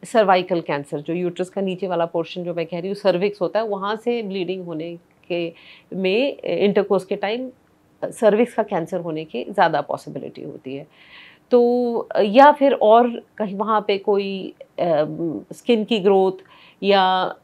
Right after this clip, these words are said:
अंदर यूट्रस की इंटरनल लाइनिंग जैसे बढ़ जाती है, पोलिप्स कहते हैं। कई बारी पुराने,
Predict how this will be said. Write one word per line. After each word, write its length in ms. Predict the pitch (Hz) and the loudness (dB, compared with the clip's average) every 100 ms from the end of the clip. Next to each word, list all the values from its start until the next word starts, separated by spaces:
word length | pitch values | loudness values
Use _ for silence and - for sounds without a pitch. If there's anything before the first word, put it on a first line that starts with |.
| - - | -20 -4
अंदर 320 | 190 196 208 208 | 0 2 4 4
यूट्रस 380 | 220 220 220 | 0 2 0
की 140 | 220 220 | 2 0
इंटरनल 380 | 214 202 208 202 | 2 2 2 2
लाइनिंग 520 | 190 190 202 208 208 | 2 2 0 -2 -2
जैसे 220 | 190 220 | -2 -2
बढ़ 220 | 180 180 | 2 4
जाती 380 | 185 185 180 190 | 4 4 2 0
है, 120 | 185 | -2
पोलिप्स 540 | 185 262 254 277 285 - | 2 8 8 8 4 0
कहते 320 | - - 185 | 2 2 0
हैं। 280 | 185 170 175 - - - | -2 -4 -6 -14 -20 -4
कई 160 | - 320 | 0 4
बारी 220 | 320 330 | 6 4
पुराने, 580 | 311 269 - 254 233 202 | 4 2 4 2 0 -2